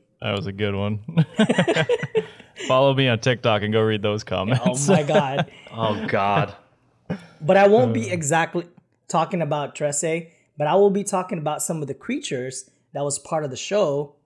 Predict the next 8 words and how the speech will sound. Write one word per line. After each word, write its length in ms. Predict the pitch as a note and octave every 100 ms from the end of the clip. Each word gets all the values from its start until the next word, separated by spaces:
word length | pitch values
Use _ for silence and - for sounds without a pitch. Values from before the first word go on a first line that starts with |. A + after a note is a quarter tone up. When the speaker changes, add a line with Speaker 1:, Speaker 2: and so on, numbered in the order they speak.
| _ _ _
Speaker 2:
which 320 | D3 E3 -
in 180 | D#3+ D#3
the 80 | C#3+
Filipino 460 | D#3+ E3+ E3 D#3+
folklore, 540 | C#3 G3 G#3+ B2+ C#3 B2
they're 120 | C3
called 400 | B2+ C#3 B2+ - _ _ _ -
aswangs. 600 | F#3 F#3+ D3+ G#2 E2+ _